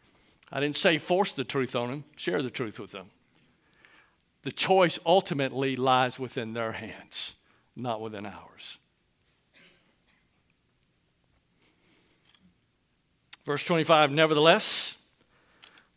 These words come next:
what you have," notice what Jesus says, "hold fast until I come." In other words, continue there. Do not allow compromise to become a part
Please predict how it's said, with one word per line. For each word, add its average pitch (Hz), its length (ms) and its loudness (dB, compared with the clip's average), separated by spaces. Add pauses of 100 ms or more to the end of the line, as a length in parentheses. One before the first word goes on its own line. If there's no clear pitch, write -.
what 135 240 -8
you 147 140 -4
have," 160 760 6
notice 143 500 -2
what 139 200 -2
Jesus 131 400 -6
says, 127 240 -2
"hold 127 300 -4
fast 123 520 0 (360)
until 123 340 -6
I 101 120 -10
come." - 380 -10 (440)
In 117 140 -14
other 127 200 -4
words, 120 580 -6 (680)
continue 135 920 -4
there. - 500 -14 (1160)
Do 147 180 2
not 143 320 6
allow 135 300 6
compromise 123 840 -4
to - 80 -16
become 123 360 -4
a 104 60 -10
part 120 520 -4